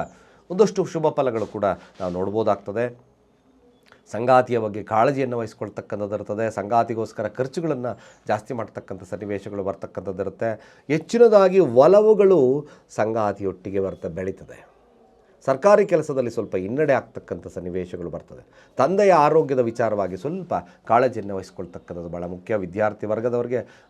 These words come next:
ಖಂಡಿತವಾಗಿ ಒಂದು ಶುಭದ ಕಾಲ ಇರತಕ್ಕಂಥದ್ದು. ವ್ಯಾಪಾರ ವಹಿವಾಟುಗಳು ಸಾಧಾರಣ ಅಂತ ಕೂಡಿರ್ತಕ್ಕಂಥದ್ದು ಇರ್ತದೆ.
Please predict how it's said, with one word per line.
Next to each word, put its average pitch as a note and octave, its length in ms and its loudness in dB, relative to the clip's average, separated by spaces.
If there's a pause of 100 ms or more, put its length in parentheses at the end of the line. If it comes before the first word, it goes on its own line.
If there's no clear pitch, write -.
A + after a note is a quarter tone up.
(120)
ಖಂಡಿತವಾಗಿ A2+ 480 -4
ಒಂದು F#2 480 -8
ಶುಭದ A2 220 -4
ಕಾಲ A2+ 280 -2
ಇರತಕ್ಕಂಥದ್ದು. A2 640 -6
ವ್ಯಾಪಾರ G#2+ 380 0
ವಹಿವಾಟುಗಳು C3 540 -4
ಸಾಧಾರಣ F#3 540 4
ಅಂತ B2 260 -4
ಕೂಡಿರ್ತಕ್ಕಂಥದ್ದು F#2+ 760 -8
ಇರ್ತದೆ. F2+ 460 -8